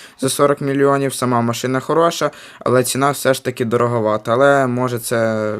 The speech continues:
мене кидає на сервера, де багаті люди, тому що в мене двадцять п'ять мільйонів, ну, двадцять чотири, і тому, можливо, так. Ще тут є ось такий болід за сорок один мільйон,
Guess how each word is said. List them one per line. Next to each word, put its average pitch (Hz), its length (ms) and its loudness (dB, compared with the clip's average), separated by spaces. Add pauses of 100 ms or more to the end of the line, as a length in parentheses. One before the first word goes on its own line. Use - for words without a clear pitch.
(120)
мене 113 280 -2
кидає 117 520 2
на 113 240 -2
сервера, 113 560 -2
де 110 260 -6 (360)
багаті 113 440 0
люди, 131 260 0
тому 113 240 -4
що 117 180 -8
в 104 40 -4
мене 110 300 -2
двадцять 113 420 -4
п'ять 107 200 -4
мільйонів, 127 580 -2
ну, 110 300 -6
двадцять 110 280 -4
чотири, 113 480 -6 (580)
і 131 80 2
тому, 123 420 -2 (100)
можливо, 117 640 -4 (340)
так. 101 240 -8 (380)
Ще 160 160 4
тут 156 220 -2
є 143 140 4
ось 131 200 4
такий 131 300 -2
болід 123 380 2
за 113 100 -4
сорок 120 380 0
один 135 240 -4
мільйон, 165 420 -2